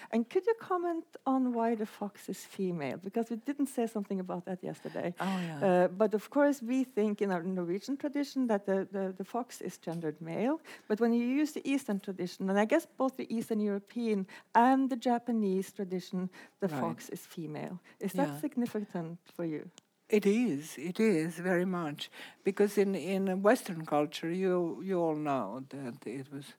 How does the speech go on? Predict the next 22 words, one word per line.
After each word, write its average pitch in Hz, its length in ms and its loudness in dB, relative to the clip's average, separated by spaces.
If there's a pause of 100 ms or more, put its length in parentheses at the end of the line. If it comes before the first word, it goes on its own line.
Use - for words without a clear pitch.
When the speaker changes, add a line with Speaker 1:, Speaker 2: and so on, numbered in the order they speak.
(520)
Speaker 2:
a 139 120 -4
novel 131 540 -4 (160)
about, 123 600 -6 (300)
uh, 107 380 -10 (160)
about 123 300 -8
the 135 80 -12
fox, 127 600 -6
and 107 340 -8 (440)
it 151 160 -6
appeared 135 640 0
in, 123 340 -2 (140)
I 127 180 -4
think, 127 380 -6
in 131 280 -4
twelfth 196 380 0
century, 185 640 0
right? 165 360 0 (640)
Or 147 380 -2 (100)
later, 202 680 2 (560)
in, 175 300 4
uh, 151 120 2
Netherlands, 156 640 2